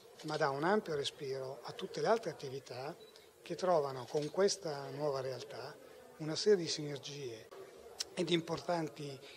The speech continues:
eh, come dire, sviluppi che, come a me piace dire, che uno più uno non fa due, ma fa tre, questa è vera la realtà, questo è un, eh, valore che aumenta in modo esponenziale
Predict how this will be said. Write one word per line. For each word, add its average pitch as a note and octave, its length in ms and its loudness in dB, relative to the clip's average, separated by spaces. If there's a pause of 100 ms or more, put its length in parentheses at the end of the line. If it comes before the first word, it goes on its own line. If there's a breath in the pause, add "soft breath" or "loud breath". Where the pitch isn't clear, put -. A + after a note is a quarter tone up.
(180 loud breath)
eh, C#3+ 360 -4
come C3+ 200 -6
dire, C3+ 280 -2
sviluppi D#3 580 0 (540)
che, D#3+ 420 4 (280)
come D3 220 0
a D3 40 4
me E3+ 120 4
piace D#3 320 -2
dire, F3+ 300 6
che D#3 120 -6
uno D#3 220 0
più E3+ 160 0
uno E3 120 2
non D3 140 0
fa D3+ 160 -4
due, E3 220 2
ma C#3 80 -6
fa - 180 -8
tre, B2+ 340 -4 (400 loud breath)
questa E3+ 280 0
è C#3 80 0
vera E3+ 300 10
la C3+ 120 -2
realtà, B2+ 500 -4 (360 loud breath)
questo D#3 320 -2
è B2+ 80 0
un, D3+ 220 2
eh, B2 840 -6 (480 loud breath)
valore C3+ 720 4
che C#3 240 0
aumenta D#3 580 0
in C3 120 -6
modo C#3+ 260 -4
esponenziale B2 960 -6